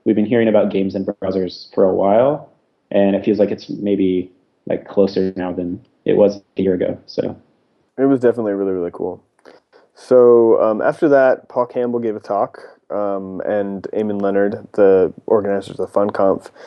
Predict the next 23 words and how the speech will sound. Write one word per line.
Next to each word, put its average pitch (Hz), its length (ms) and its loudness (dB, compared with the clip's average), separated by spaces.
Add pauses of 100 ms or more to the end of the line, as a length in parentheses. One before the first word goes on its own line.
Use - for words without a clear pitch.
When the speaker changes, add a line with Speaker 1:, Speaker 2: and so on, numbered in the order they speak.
(280)
Speaker 2:
and 139 160 4
they 156 120 6
basically 185 420 4
just 139 240 -4
talked 127 260 -2
about, 110 380 -6
uh, 98 260 -4
sort 110 200 -10
of 107 60 -10
the 110 60 -4
birth 107 300 -6
of 104 100 -14
FunConf 101 880 -8
and 98 400 -4
their 101 220 2
whole 98 160 0
journey 98 300 -2
with 98 200 -4
it 101 320 2
and 90 300 -4
closing 92 360 0
it 92 60 0
off. 98 320 -2